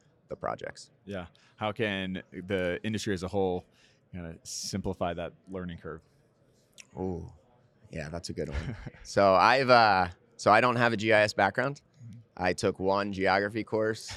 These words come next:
Speaker 1: back in the
Speaker 2: <laughs>
Speaker 1: day in college, and I wish I focused more on that. Um, but what I learned and what I've, I've been learning as we've had more team members embrace G I S and start to learn, it is teachable,
Speaker 2: Mm-hmm.
Speaker 1: um, but it is actually quite complex from a system infrastructure standpoint.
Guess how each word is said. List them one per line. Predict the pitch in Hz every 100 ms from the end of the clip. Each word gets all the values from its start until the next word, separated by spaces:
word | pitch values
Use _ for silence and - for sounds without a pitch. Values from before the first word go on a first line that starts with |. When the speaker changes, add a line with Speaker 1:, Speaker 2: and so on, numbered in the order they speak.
| -
Speaker 1:
back | 110 107 120
in | 110
the |
Speaker 2:
<laughs> | 107 107
Speaker 1:
day | 107 104
in | 101 95
college, | 92 95 113 110
and | 98
I | 92
wish | 95 90 95
I | 95 92 90
focused | - 90 - 95 -
more | 95 92 104
on | 120
that. | 139 160 147 -
Um, | 98 92 85 82 - _ _ _
but | 101
what | 107 113
I | 101
learned | 98 110 123 101 101 123
and | 101 98
what | 98
I've, | 92 78 95
I've | 92 76
been | 107 104
learning | 95 92 92 90
as | 92 90 90
we've | 90
had | 98 90
more | 95 95
team | 92 92 92
members | 90 87 85
embrace | 87 80 85 90 -
G | 90 85
I | 82
S | 85 80 85
and | 82
start | 82
to | -
learn, | 85 92 85 _ _ _
it | 143
is | 196 190
teachable, | - 95 - 139 165 196 - _ 107
Speaker 2:
Mm-hmm. | 95 92 - 98
Speaker 1:
um, | 98 85
but | 107
it | 101
is | 113 127 127
actually | 98 - 95
quite | - 98 85 -
complex | 101 78 - - - -
from | 85 82
a | 80
system | - 98 - 95 87
infrastructure | 85 85 - - 73 - 71
standpoint. | 78 82 58 - 78 -